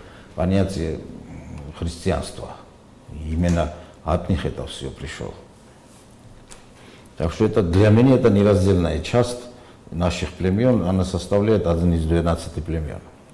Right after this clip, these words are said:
вот именно Уриэль. А что касается, э, самых славянов и, э, с русских, именно русов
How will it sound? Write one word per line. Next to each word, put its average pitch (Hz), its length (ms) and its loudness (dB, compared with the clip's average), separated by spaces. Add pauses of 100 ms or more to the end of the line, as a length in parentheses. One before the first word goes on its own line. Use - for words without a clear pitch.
вот 71 200 -12
именно 73 360 -4
Уриэль. 65 400 -10 (1200)
А 98 160 2
что 156 220 4
касается, 147 840 6 (540)
э, 87 760 2
самых 120 460 2
славянов 120 680 6 (720)
и, 85 760 2 (920)
э, 85 200 -6 (100)
с - 40 -6
русских, 98 440 2 (720)
именно 82 440 2
русов 80 460 -2